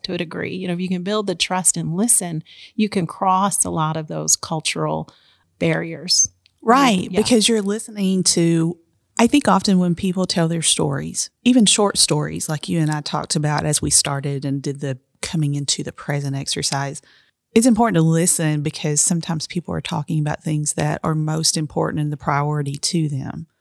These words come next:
Speaker 2: And that's very different than taking them through, again, I'm gonna use those words, cookie cutter, like a cookie cutter assessment or a cookie cutter intake.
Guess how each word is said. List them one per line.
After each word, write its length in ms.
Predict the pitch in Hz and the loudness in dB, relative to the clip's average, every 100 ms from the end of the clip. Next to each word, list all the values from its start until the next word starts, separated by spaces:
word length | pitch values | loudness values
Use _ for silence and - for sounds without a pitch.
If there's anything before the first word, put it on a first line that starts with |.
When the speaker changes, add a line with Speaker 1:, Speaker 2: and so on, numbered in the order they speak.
| _ _ _ - - - - | _ _ _ -20 -16 -16 0
Speaker 2:
And 120 | 196 196 | 4 6
that's 200 | 208 - | 4 0
very 380 | 185 185 175 | -2 0 0
different 580 | 156 165 - 160 156 - | 0 -2 -2 -2 -2 -2
than 480 | 156 147 147 147 147 - _ _ | 0 0 -2 -4 -6 -10 _ _
taking 380 | - 190 185 165 | 0 2 4 4
them 160 | 156 156 | 4 2
through, 420 | - 156 151 156 - | 0 -2 -2 -4 -6
again, 260 | 151 151 | -2 -2
I'm 100 | 151 | 0
gonna 180 | 151 151 | -2 -2
use 240 | 151 151 | -2 -2
those 220 | - 147 147 | 0 0 0
words, 260 | 147 139 | -2 -4
cookie 340 | - 180 - 151 | -2 -2 -2 -6
cutter, 380 | - 143 143 | -6 -6 -4
like 180 | 143 151 | -6 -8
a 60 | - | -10
cookie 360 | - 190 - | -2 0 0
cutter 360 | 160 - 160 156 | -2 0 2 2
assessment 640 | 139 - 156 139 - 127 135 | 2 2 0 -2 -4 -4 0
or 140 | 143 | 0
a 40 | |
cookie 380 | 127 - 180 170 | 0 0 0 -2
cutter 420 | - 165 160 147 - | -2 0 0 -2 -2
intake. 920 | 185 170 151 - 143 151 - - | 0 2 2 -2 -6 -6 -8 -12